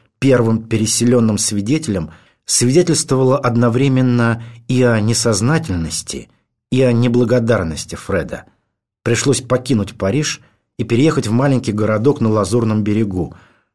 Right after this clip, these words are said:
Фред понял, что ядро пронеслось совсем близко, и в конце концов присмирел. За три года Блейки сумели слиться с Фоном. В Кань дети наверстали упущенное в школе,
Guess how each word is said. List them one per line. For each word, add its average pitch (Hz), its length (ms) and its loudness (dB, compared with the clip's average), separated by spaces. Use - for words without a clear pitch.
Фред 117 420 0
понял, 123 400 0
что - 220 -2
ядро 117 280 2
пронеслось 110 520 0
совсем 101 400 -2
близко, 131 480 -2
и 127 60 -2
в - 80 -6
конце - 280 -2
концов 95 500 -6
присмирел. - 640 -6
За 110 140 2
три 170 160 2
года 127 280 2
Блейки 113 480 0
сумели 107 380 -2
слиться 104 460 -4
с - 80 -8
Фоном. 69 440 -8
В - 120 -20
Кань 139 440 -2
дети 127 300 0
наверстали 107 640 -2
упущенное 92 580 -6
в - 60 -8
школе, 123 440 -2